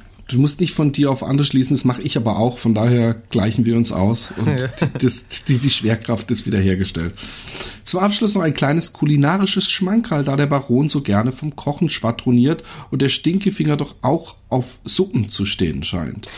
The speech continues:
Speaker 1: Bei
Speaker 2: Wieso,
Speaker 1: uns in
Speaker 2: wieso
Speaker 1: der
Speaker 2: bist
Speaker 1: Fam-
Speaker 2: du der Baron und nicht der Stinkefinger und nun nicht du der Bärenbumser und nicht der Häuptling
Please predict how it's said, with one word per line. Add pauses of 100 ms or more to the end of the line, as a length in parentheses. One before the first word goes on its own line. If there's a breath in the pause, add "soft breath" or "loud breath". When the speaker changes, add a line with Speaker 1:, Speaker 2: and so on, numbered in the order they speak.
Speaker 1:
Bei
Speaker 2:
Wieso,
Speaker 1:
uns
in
Speaker 2:
wieso
Speaker 1:
der
Speaker 2:
bist
Speaker 1:
Fam-
Speaker 2:
du
der
Baron
und
nicht
der
Stinkefinger
und
nun
nicht
du
der
Bärenbumser
und
nicht
der
Häuptling